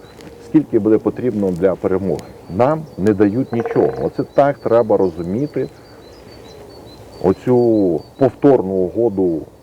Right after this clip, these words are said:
про копалини, в яких наполегливо просувається борг Україні за постачання зброї. Це робиться свідомо. І ми в ситуації, коли немає різниці, як ми відреагуємо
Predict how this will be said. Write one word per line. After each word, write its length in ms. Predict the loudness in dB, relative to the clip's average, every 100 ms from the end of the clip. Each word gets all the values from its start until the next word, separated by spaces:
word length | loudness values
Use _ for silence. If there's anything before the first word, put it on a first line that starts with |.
| -20 -20 -20 -6
про 120 | -4
копалини, 680 | -4 -4 0 2 2 0 -2 -12 -20 -20 -8
в 40 | -4
яких 300 | 0 -2 0
наполегливо 920 | 0 2 2 4 4 2 0 0 0
просувається 1120 | -2 -8 -6 -2 0 0 -2 -8 -12 -14 -14 -18 -20 -20 -18 0
борг 280 | 2 2 0
Україні 560 | -6 -8 -6 -6 -6 -6 -2
за 140 | -2
постачання 680 | -2 -6 -8 -6 -6 -4 -6
зброї. 400 | -6 0 0 0 -8 -4
Це 80 | 0
робиться 400 | 2 0 -4 -6 -6
свідомо. 380 | -4 2 2 0 -10 -20 -20 -20 -20 -20 -12
І 140 | -6 0
ми 160 | 0
в 60 | 0
ситуації, 600 | -2 -2 -2 -2 -6 -4
коли 380 | 0 4 4 2
немає 500 | 0 0 2 0 -2
різниці, 400 | -4 -4 -4 -2
як 240 | -2 -2
ми 120 | -2 -4
відреагуємо 720 | 2 2 2 2 0 0 -6